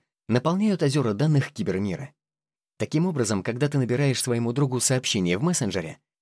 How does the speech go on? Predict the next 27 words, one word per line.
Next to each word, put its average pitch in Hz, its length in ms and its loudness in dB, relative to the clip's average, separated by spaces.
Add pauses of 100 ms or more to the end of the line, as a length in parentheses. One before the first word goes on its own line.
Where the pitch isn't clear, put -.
(140)
твои 170 220 4
данные 202 320 2
попадают 165 440 2
к - 80 -18
производителю 127 600 2
телефона, 85 560 -4 (340)
производителю 156 600 4
его 139 280 6
операционной 135 600 2
системы, 107 540 -2 (260)
провайдеру, 123 640 2 (240)
компании-владельцу 160 920 2
мессенджера, 110 600 0 (320)
фиксируя 170 480 0
при 131 160 0
этом 104 220 0
твоё 151 220 0
положение 135 460 0
по 123 100 -6
спутникам 123 460 -2
G 98 120 -2
P 135 180 -4
S 180 160 -2 (220)
или 175 180 6
вышкам 127 340 0
сотовой 104 360 -2
связи, 85 400 -4